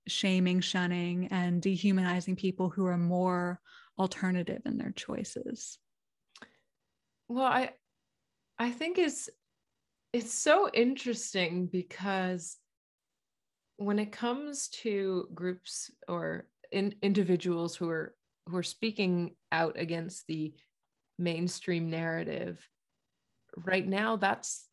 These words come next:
Speaker 2: that's not the right thing to do. But not so long ago, the whole punk rock movement, all that stuff was anti-establishment, and it was cool, man. It was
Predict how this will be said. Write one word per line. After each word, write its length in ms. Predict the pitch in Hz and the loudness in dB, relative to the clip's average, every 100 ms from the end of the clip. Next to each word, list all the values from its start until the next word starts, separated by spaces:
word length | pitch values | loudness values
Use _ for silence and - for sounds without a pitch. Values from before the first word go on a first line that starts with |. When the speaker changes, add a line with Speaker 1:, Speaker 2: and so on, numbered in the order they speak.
| _ - | _ -8
Speaker 2:
that's 240 | 185 - | -6 -4
not 180 | 180 180 | -4 -4
the 120 | 185 | -4
right 280 | 180 185 - | -2 -4 -4
thing 200 | 185 180 | -6 -6
to 140 | - | -6
do. 400 | 175 254 190 - - - _ _ _ _ | -4 -2 -2 -4 -10 -20 _ _ _ _
But 240 | 330 330 - _ _ - | 6 6 4 _ _ -4
not 400 | 262 330 640 - | 0 2 2 0
so 340 | - 359 349 | 2 4 4
long 420 | 285 240 262 294 | 4 4 4 4
ago, 580 | 247 180 190 220 233 190 | 2 4 4 6 6 4
the 140 | 180 180 | 2 0
whole 520 | 226 277 240 185 - | 2 2 2 0 -6
punk 500 | - - 208 233 - | -10 0 2 0 -2
rock 540 | 190 175 202 214 220 - | 4 6 8 8 4 -2
movement, 880 | 180 185 202 214 185 202 202 196 196 | 2 4 4 2 0 0 2 0 0
all 160 | - 269 | -2 0
that 220 | 254 226 | 0 0
stuff 440 | - 196 208 226 | -2 0 2 2
was 160 | 185 175 - - - - | -2 -4 -8 -20 -12 0
anti-establishment, 1500 | 208 226 262 254 226 185 - - 196 208 220 202 214 196 190 | 4 6 4 2 0 0 -2 2 6 6 6 2 0 0 -2
and 140 | 131 233 | 0 0
it 100 | 285 | 2
was 220 | 311 - | 0 0
cool, 640 | - - - 202 254 160 | -6 -6 0 2 4 4
man. 480 | 156 175 180 202 226 | 4 4 6 6 4
It 160 | 220 277 | 0 0
was 280 | 254 220 | -2 -2